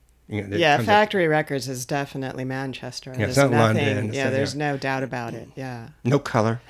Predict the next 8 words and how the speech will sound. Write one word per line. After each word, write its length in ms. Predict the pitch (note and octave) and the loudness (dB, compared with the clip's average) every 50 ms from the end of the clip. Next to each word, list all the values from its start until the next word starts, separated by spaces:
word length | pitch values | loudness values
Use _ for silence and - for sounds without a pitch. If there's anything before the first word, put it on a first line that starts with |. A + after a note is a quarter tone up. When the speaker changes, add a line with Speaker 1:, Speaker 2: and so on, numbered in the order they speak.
| - | 0
Speaker 1:
<laughs> 160 | - D#3+ - - | 0 0 2 4
Speaker 2:
Yeah, 640 | F3 F#3 F3 E3+ D#3+ D3+ D3 C#3 C3+ C3 B2+ B2 - - - _ _ - | 4 6 6 8 8 6 6 4 2 -2 -4 -8 -12 -16 -18 _ _ -6
yeah, 480 | D3 C#3+ C#3 C3 B2+ B2 B2 B2 B2+ - - | -4 -4 -4 -4 -4 -6 -8 -8 -10 -12 -14
it's 260 | C3 B2 - - - - - - | -14 -14 -14 -16 -18 -18 -16 -12
absolutely 680 | - C#3+ C#3 - - - B2+ B2 C3 B2+ - D3 A#2+ A#2 | -10 -10 -10 -10 -10 -10 -8 -8 -6 -8 -8 -8 -8 -8
associated 600 | A#2 - - B2+ A#2+ A#2 - - B2 A#2+ B2 A#2 | -10 -10 -10 -12 -12 -12 -12 -14 -14 -14 -14 -14
with 140 | A#2+ B2 - | -16 -16 -14
Manchester. 680 | B2 A#2 A#2 A#2+ - - - C3 - - C3+ C3+ D3 | -14 -14 -14 -14 -14 -16 -16 -14 -14 -16 -16 -18 -20